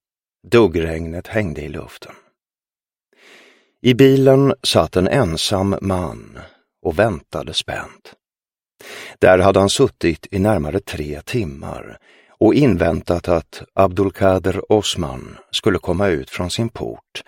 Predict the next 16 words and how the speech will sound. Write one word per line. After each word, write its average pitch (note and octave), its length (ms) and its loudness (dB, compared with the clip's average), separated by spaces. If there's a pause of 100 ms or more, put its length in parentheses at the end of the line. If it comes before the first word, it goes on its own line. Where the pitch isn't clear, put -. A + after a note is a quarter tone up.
(480)
och A#2 140 4
gå C3 140 8
förbi G#2+ 360 2
honom F2+ 540 -2
bort F2+ 340 -2
till F#2+ 120 -2
sin D2+ 480 -6
svarta - 500 -2
B F#2+ 260 0
M C#2+ 100 -10
W D#2 320 -10
M D#2 380 -4
tre - 500 -10 (440)
som - 220 2
stod A2+ 240 4
parkerad E2 800 -4